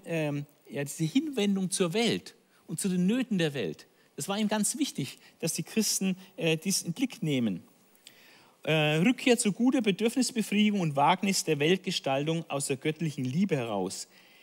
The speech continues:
Jeder Christ ist als Erneuerter der Gerechtigkeit verpflichtet. Und dann ist er auch sehr konkret geworden. Äh, Christen sollen sich einsetzen für Lohngerechtigkeit,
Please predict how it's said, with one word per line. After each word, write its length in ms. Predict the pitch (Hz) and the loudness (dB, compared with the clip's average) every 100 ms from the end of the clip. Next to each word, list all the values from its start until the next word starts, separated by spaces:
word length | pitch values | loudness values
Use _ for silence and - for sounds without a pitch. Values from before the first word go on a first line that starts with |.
| _ | _
Jeder 280 | - 196 262 | 0 4 4
Christ 400 | 254 175 226 - | 4 2 2 0
ist 260 | - 196 - | -2 -4 0
als 180 | 175 - | -2 -2
Erneuerter 840 | 160 139 147 240 240 151 147 214 247 _ _ _ _ _ _ - | -4 -2 0 2 2 0 -2 -2 -6 _ _ _ _ _ _ -4
der 100 | 147 | -2
Gerechtigkeit 760 | 143 165 214 - 190 - 156 151 | 2 0 0 -2 -4 -2 -6 -6
verpflichtet. 680 | 131 - 160 151 - - - _ _ _ _ _ _ _ _ - | -10 -8 -6 -6 -10 -20 -20 _ _ _ _ _ _ _ _ -2
Und 80 | |
dann 120 | 160 208 | 0 2
ist 140 | 226 | 0
er 60 | 185 | -2
auch 80 | |
sehr 180 | - 196 | -2 -2
konkret 480 | 208 190 175 185 214 | 0 -2 0 0 0
geworden. 460 | 202 143 117 95 - - _ - - _ - | 0 2 0 0 -6 -12 _ -20 -20 _ -4
Äh, 200 | 139 131 | -4 -2
Christen 560 | - 226 - - 196 - - | 2 2 2 0 -2 -4 -12
sollen 320 | - 196 208 | -2 2 2
sich 260 | 190 185 - | 0 -2 0
einsetzen 600 | 180 170 - - - - | 0 2 2 2 -2 -2
für 300 | - 214 135 | 2 2 2
Lohngerechtigkeit, 1160 | 151 220 214 160 151 113 - - - 90 73 | 2 2 2 0 0 -2 -8 -12 -8 -8 -8